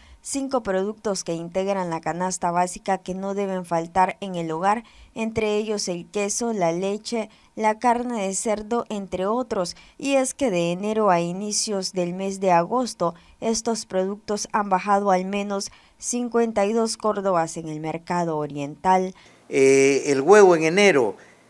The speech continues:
Speaker 2: costaba ciento cincuenta y ahorita, en, a lo que va de agosto, cuesta ciento cuarenta córdobas, o sea que ha tenido una disminución de diez córdobas de enero a esta parte.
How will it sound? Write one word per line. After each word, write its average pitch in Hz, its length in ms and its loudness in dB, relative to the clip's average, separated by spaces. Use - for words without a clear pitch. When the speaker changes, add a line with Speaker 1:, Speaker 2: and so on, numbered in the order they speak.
Speaker 2:
costaba 156 420 8
ciento 165 380 2
cincuenta 147 880 -4
y 196 560 0
ahorita, 175 920 6
en, 123 840 -4
a 127 100 -2
lo 131 160 2
que 139 100 0
va 127 160 8
de 147 120 6
agosto, 165 540 4
cuesta 156 320 6
ciento 180 600 2
cuarenta 143 540 4
córdobas, 131 580 2
o 135 100 0
sea 170 480 4
que 160 180 10
ha 147 140 8
tenido 175 280 4
una 180 240 6
disminución 170 760 0
de 135 140 2
diez 123 260 2
córdobas 117 760 -2
de 131 240 2
enero 185 460 2
a 127 140 2
esta 127 360 0
parte. 113 400 -2